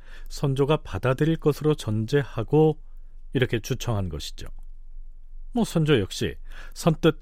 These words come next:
거절하지 못하는 모습을 보입니다. 자, 앞에서 표범 가죽 대신에 주단을 보내자라고 했는데요. 이 주단은 명주와 비단을 통칭하는 말로서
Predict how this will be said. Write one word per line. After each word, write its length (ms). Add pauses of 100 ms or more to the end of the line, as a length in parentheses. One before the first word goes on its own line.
(100)
거절하지 720
못하는 480
모습을 360
보입니다. 680 (1400)
자, 160
앞에서 580
표범 440
가죽 320
대신에 680
주단을 560
보내자라고 960
했는데요. 560 (300)
이 160
주단은 600 (420)
명주와 800
비단을 640
통칭하는 600
말로서 760